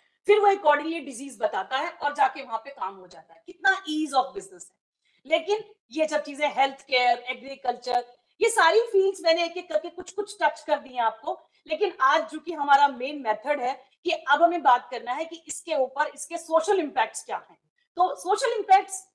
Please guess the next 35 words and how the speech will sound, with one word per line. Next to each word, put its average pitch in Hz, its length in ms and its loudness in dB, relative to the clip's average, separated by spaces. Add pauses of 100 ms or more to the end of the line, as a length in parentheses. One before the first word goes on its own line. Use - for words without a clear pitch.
(220)
जिसके 285 360 0
आप 302 300 2
लोगों 330 180 -4
को 349 140 -6
लग 302 300 2
रहा 311 220 6
है, 269 180 -4 (360)
सब 381 220 4
लोग 415 320 4
आजकल 302 420 2
हवा 269 180 0
में 285 140 -10
यही 269 220 -4
बात 247 280 2
करते 247 260 -10
हैं 233 120 -10
चारों 214 220 -6
तरफ 233 320 -10 (200)
कि 277 80 -18
भाई 240 340 -8
एआई 208 320 0
आने 190 220 -2
वाला 185 260 -16
है, 175 220 -20 (220)
इससे 269 240 -6
हमारी 220 340 -2
नौकरी 214 340 -2
चली 208 280 -10
जाएगी। 175 360 -16 (200)
आप - 360 0
बिल्कुल 349 400 0
भी 277 480 -2
चिंता 262 360 -2
मत 214 240 -12
करिए, 226 280 -6